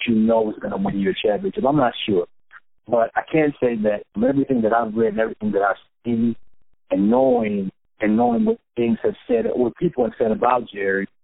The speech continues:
that he's gonna hold guys, that he's gonna, gonna hold guys accountable. I don't care what level you win a championship at. You know, that, that gives, uh, that gives a, you know, a meaning to somebody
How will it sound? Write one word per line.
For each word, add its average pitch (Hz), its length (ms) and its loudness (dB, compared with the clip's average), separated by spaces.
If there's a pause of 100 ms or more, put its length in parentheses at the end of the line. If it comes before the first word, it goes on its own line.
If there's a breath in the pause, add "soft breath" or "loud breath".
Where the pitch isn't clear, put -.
(180)
that 110 180 0
he's 139 160 0
gonna 131 240 2
hold 117 300 0
guys, 110 340 2
that 98 140 0
he's - 80 -10
gonna, 120 200 0 (380)
gonna 139 140 0
hold 120 200 -2
guys 113 260 2
accountable. 110 560 0 (360)
I 151 60 2
don't 170 180 -2
care 135 100 0
what 127 240 0
level 127 340 -2
you 123 340 0
win 123 260 0 (380)
a 104 60 -2 (120)
championship 123 560 -2
at. 202 220 -2 (600)
You 101 80 -4
know, 98 120 0
that, 110 280 0 (300)
that 120 220 0 (120)
gives, 113 340 -2
uh, 92 280 0 (1300)
that 113 220 -2
gives 107 360 0
a, 98 240 0
you 95 160 -2
know, 95 220 -2 (120)
a 196 80 0
meaning 233 420 2
to - 160 -2
somebody 101 560 0